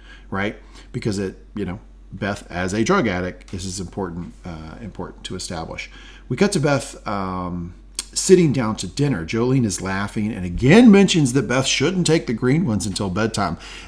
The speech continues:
This is a little bit of a, a little bit of a through line in these early episodes.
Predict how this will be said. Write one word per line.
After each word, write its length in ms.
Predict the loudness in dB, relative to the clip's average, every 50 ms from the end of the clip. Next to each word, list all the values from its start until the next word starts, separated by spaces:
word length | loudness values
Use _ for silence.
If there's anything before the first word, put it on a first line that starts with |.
| -2 2
This 160 | 2 4 4 2
is 120 | 2 2
a 40 | 2
little 280 | 8 10 10 10 12
bit 160 | 10 10 10 10
of 100 | 10 8
a, 40 |
a 720 | 6 4 4 4 2 0 -2 -2 -2 0 0 0 -2 -2 -2 -2
little 180 | 0 2 2
bit 140 | 4 6 4
of 80 | 4 4
a 40 | 0
through 320 | -4 -2 0 0 2 2 2
line 400 | 2 2 2 2 2 2 0 -2 -4
in 160 | -4 -4 -2
these 180 | -2 -2 -2 -2
early 320 | -2 -2 -2 -2 -2 -2
episodes. 440 | -2 -2 -4 -4 -4 -4 -4 -4 -6